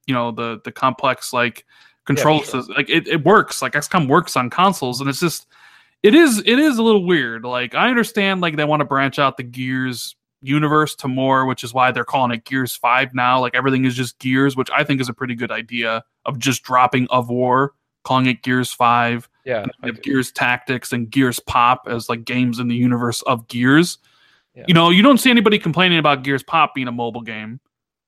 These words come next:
Speaker 1: uh, and not coming to Xbox because, well, it's a mobile game. But I think there's some people out there who really do like the X com style experience and want more exclusives on the Xbox. So they feel kind of slighted when Microsoft's like,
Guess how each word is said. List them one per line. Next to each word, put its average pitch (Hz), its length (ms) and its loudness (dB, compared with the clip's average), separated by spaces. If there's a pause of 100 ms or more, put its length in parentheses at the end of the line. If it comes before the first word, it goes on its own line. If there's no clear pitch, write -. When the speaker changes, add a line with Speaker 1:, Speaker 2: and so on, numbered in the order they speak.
(140)
Speaker 1:
uh, 113 400 4
and 120 80 0
not 123 160 0
coming 117 240 -2
to 110 60 0
Xbox 110 500 -2
because, 113 260 -4
well, 110 280 0
it's 110 240 -4
a 120 40 -2
mobile 160 360 4
game. 117 280 -2
But 147 200 0
I 160 100 0
think 277 240 2
there's 247 220 2
some 208 160 4
people 202 220 0
out 190 160 4
there 165 280 2 (140)
who 170 160 -2
really 214 240 4
do 175 220 2
like 151 240 2
the 135 100 -4
X 131 160 -6
com 127 240 -4
style 127 520 0 (280)
experience 190 600 2
and 143 240 -2
want 165 240 2
more 139 240 2
exclusives 135 580 -4
on 127 380 0
the 127 80 -4
Xbox. 131 720 -2 (520)
So 175 120 0
they 165 80 6
feel 208 300 4
kind 180 200 -2
of 147 80 -6
slighted 170 500 -2
when 139 160 -2
Microsoft's 139 640 -2
like, 123 340 -4